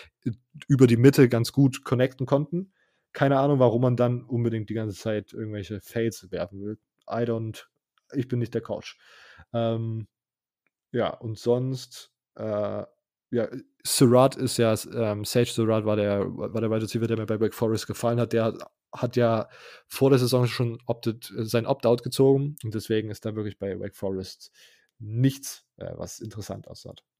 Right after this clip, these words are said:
Ähm, und ja, N C States Defensive Front war aber auch schon in der ersten Lage. Also ich glaube,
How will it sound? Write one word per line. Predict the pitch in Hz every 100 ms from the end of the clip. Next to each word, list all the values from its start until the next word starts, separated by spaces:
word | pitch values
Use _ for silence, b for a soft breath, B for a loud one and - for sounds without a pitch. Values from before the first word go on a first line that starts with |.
| _ -
Ähm, | 107 104 104 - _ _ -
und | 110
ja, | 107 - -
N | 113
C | 107 113
States | - 110 -
Defensive | 113 110 104 -
Front | 98 101 - B B B B
war | 104 107 107 107 - -
aber | 104
auch | 92
schon | - 110
in |
der | 107
ersten | 95 101 -
Lage. | 95 104
Also | 113 117 - 139
ich | 101
glaube, | 127 127 120 117 -